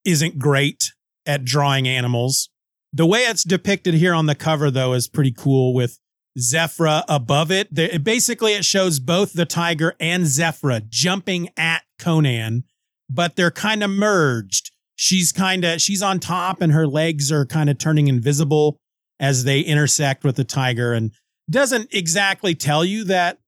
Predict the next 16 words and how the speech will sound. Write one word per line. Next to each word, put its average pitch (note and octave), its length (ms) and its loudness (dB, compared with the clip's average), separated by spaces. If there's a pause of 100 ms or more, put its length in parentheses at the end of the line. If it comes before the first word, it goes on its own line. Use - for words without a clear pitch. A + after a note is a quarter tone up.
(240)
the D3 100 -2
tiger D#3+ 460 0
and D3+ 120 2
the D3 60 2
woman D3 340 2
are C#3 80 2
one C3+ 200 2
and C3 100 2
the C3 60 2
same, C3+ 360 0
but B2+ 160 0 (280)
it's F3+ 220 2
a A3 80 2
pretty G3+ 280 0
cool D3 320 2
cover. A2 420 -4